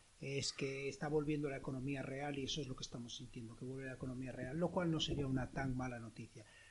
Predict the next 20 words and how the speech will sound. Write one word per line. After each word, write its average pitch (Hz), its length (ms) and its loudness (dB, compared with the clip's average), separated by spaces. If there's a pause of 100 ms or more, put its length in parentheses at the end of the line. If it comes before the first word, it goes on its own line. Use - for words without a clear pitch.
Tampoco 196 340 4
sería 202 220 2
una 185 160 2
tan 180 220 0
mala 175 180 2
noticia 165 440 2
cuando 120 220 -2
hablamos 160 400 0
de 151 80 -2
todo 143 300 0
esto, 151 360 4
del 131 140 0
fin 147 220 -2
del 131 180 -4
trabajo, 135 540 -2
de 127 80 -4
la 120 120 -6
crisis - 360 -2
del 123 160 -4
trabajo, 127 640 -4